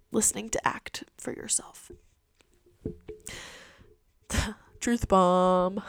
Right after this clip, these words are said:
<laughs> Anyways, y'all, that's all I got for you today. So yeah, thank you so much. I am so happy that you were here. Let me know if something hit you hard. Um,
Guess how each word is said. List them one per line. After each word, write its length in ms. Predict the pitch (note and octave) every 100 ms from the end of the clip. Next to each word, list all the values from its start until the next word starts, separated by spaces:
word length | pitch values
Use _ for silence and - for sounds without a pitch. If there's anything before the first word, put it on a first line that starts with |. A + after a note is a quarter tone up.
| -
<laughs> 480 | B3 G3 A#2+ C3+ - - F4+ -
Anyways, 400 | A3 G#3 G3 G#3
y'all, 280 | F#3+ F#3 G3+ - -
that's 200 | C#4 B3
all 100 | A3+
I 80 | A#3
got 180 | G#3+
for 120 | G#3+ A3+
you 100 | A3
today. 380 | G#3 G3+ G3
So 560 | G#3 - G#3 G3 G3+ F#3+ - _ _ -
yeah, 400 | G#3 F#3+ F3 F3 -
thank 220 | A#3+ C#4+
you 120 | A4+
so 360 | A4 - A3+ B3
much. 400 | G3+ G3+ F3+ -
I 180 | - G#3
am 160 | A#3 B3
so 180 | B3+ A#3+
happy 240 | A3+ A3
that 180 | A#3 A3
you 80 | G#3+
were 80 |
here. 580 | G3+ G#3+ G3+ G3+ G#3 G3 -
Let 200 | G#3+ B3
me 80 | A#3+
know 240 | G#3+ G#3+
if 80 | G#3+
something 540 | A3+ G#3+ G#3+ G3 G#3 - - -
hit 280 | - D#4 -
you 80 | C#4
hard. 540 | - B3+ G#3 G#3 C#4 D#4 - - - - -
Um, 760 | A#3 A3 A3 A3 A3 A3